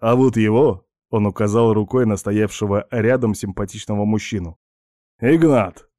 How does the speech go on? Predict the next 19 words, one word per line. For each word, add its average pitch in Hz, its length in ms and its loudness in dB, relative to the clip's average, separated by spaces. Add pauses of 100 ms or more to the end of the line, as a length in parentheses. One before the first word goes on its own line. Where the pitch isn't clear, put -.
(260)
"Мне 165 240 4
тоже 190 260 2
очень 175 280 2
приятно", 165 580 -2 (240)
улыбаясь, 107 600 2
ответила 101 480 -2
гостья 147 440 0
и - 140 -8
посмотрела 123 600 -4
на 120 100 0
второго 95 480 -4 (320)
мужчину. 95 560 -4 (560)
На 113 180 2
вид 185 200 2
обеим 147 320 2
мужчинам 131 520 0
было 117 220 0
лет 110 260 0
сорок. 90 520 -6